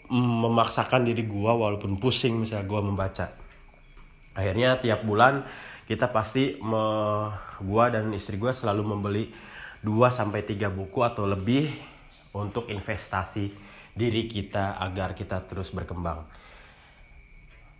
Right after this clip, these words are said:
Gua dan istri gua, eh, s-, s-, orang yang sangat berbeda dalam proses belajar. Gua ketika di kelas mungkin waktu itu gua bener-bener fokus mendengarkan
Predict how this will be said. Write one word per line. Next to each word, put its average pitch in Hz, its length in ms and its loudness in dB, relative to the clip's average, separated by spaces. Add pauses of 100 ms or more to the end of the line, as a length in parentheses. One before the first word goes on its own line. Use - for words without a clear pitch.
(680)
Gua 123 240 8
dan 185 80 4
istri 147 260 0
gua, 135 320 2
eh, 90 260 -2 (100)
s-, - 800 -8
s-, - 400 -16 (520)
orang 131 320 4
yang 123 240 2
sangat 110 480 -2
berbeda 104 480 -2
dalam 90 320 -4
proses - 320 -10
belajar. 87 400 -6
Gua 143 400 4 (480)
ketika 113 400 -2
di 104 80 -2
kelas 139 320 0
mungkin 123 320 -2
waktu 117 240 -6
itu 131 80 -2
gua 139 320 2
bener-bener 123 640 0
fokus 123 400 -4
mendengarkan 104 880 -2